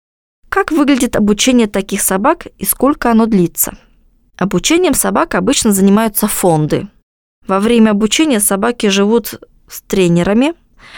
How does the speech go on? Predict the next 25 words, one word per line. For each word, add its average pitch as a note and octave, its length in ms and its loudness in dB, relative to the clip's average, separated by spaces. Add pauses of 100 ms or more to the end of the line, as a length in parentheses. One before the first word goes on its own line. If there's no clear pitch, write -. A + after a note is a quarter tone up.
(100)
которые A3 340 -4
помогают G#3+ 640 0 (240)
в - 40 -4
надлежащей G3+ 680 0
социализации G#3 1040 -2 (120)
и G#3+ 80 2
развитии. F#3+ 720 -2 (640)
Обучение G3+ 560 2
четвероногих A3+ 800 0
делится C4 640 0
на F#3+ 140 2
нескольких A3 500 -2
этапов. - 560 -8 (500)
Первый B3+ 360 2
из G3 120 -2
них — E3+ 160 -2 (260)
это B3 280 -2
отбор G3 500 0
щенков, - 640 -6 (120)
в - 100 -20
котором F#3+ 360 0
обращается F#3 600 -2
внимание F3+ 520 2
на E3+ 120 -2
собак, F#3+ 540 -2